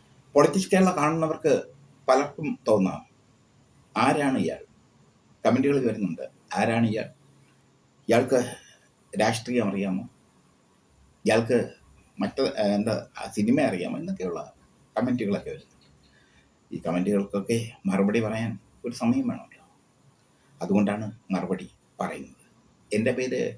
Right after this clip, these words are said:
കെ എൻ ഷാജികുമാർ. ഞാൻ ജനിച്ചത് തിരുവനന്തപുരത്ത് പേട്ടയിൽ. എൻ്റെ അച്ഛൻ്റെ പേര്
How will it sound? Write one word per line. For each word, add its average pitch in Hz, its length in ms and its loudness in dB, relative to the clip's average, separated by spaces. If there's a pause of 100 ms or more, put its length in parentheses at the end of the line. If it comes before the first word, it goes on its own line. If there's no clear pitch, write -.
കെ 95 160 2
എൻ 92 60 0 (100)
ഷാജികുമാർ. - 480 -18 (920)
ഞാൻ 117 100 2 (100)
ജനിച്ചത് 123 360 -2 (200)
തിരുവനന്തപുരത്ത് 98 680 -2 (240)
പേട്ടയിൽ. 65 420 -8 (920)
എൻ്റെ 104 180 4
അച്ഛൻ്റെ 120 360 -2
പേര് 113 200 0